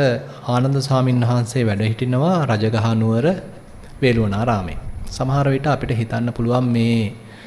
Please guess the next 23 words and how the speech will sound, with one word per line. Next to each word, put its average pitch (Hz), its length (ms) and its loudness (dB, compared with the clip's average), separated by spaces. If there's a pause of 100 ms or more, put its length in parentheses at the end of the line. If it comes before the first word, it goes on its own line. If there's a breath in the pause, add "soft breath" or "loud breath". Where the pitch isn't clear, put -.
(220 loud breath)
භාගතුන් 117 520 0
වහන්සේ 117 500 0
පිරිනුවන් 117 480 0
පෑවට 120 340 0
පස්සේ 120 280 -4
කියලාත් 123 280 -2
හිතන්න 113 300 -2
පුළුවන්. 87 300 -2 (1160 loud breath)
ඉතින්, 147 380 2
අ, 117 140 4 (760)
මේ 135 200 2
අවස්ථාවේදී, 151 880 2 (760 loud breath)
අ, 101 400 -2
සිරිවඩ්ඩ 143 640 4
කියලා 131 500 2 (400)
එක්තරා 120 520 0 (460)
මේ 101 440 -2 (360)
සිටුවරයෙක්, 127 680 2 (680 loud breath)
එයා 127 220 0
ටිකක් 139 220 -4
මරණාසන්න 131 680 2
වෙලා 117 200 2
ඉන්නේ. 95 320 -2